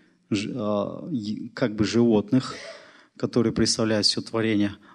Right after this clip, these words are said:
а позади них ангелы. И ангелы смотрят, и вот сейчас на небе там такое происходит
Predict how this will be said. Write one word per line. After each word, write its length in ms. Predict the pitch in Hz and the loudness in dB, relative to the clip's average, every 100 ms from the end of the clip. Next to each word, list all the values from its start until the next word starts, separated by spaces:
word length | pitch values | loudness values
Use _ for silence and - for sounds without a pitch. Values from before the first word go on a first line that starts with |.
| _ - | _ -2
а 120 | 107 | 0
позади 480 | - 110 117 113 127 | 2 2 2 4 6
них 400 | 131 143 - - _ _ _ _ _ | 8 6 4 -12 _ _ _ _ _
ангелы. 540 | 107 113 107 98 92 98 - - _ _ _ _ _ _ _ _ _ - | -6 -2 0 -2 -4 -8 -12 -20 _ _ _ _ _ _ _ _ _ -2
И 100 | 107 | 2
ангелы 380 | 123 123 113 | 4 4 4
смотрят, 640 | 110 - 131 143 117 98 - - - - _ - | 4 4 4 4 2 -2 -8 -20 -20 -20 _ -4
и 180 | 113 | 0
вот 260 | 110 107 110 | 2 0 0
сейчас 760 | - - - 156 127 - - _ _ _ | 0 0 2 2 2 0 -4 _ _ _
на 120 | 107 | 4
небе 460 | 117 131 117 98 - _ _ _ _ _ _ - - - | 6 6 6 0 -6 _ _ _ _ _ _ -18 -18 -4
там 240 | 113 110 | 0 0
такое 380 | - - 156 175 | -2 2 4 6
происходит 640 | 147 120 - 113 101 98 | 4 2 0 -2 -4 -6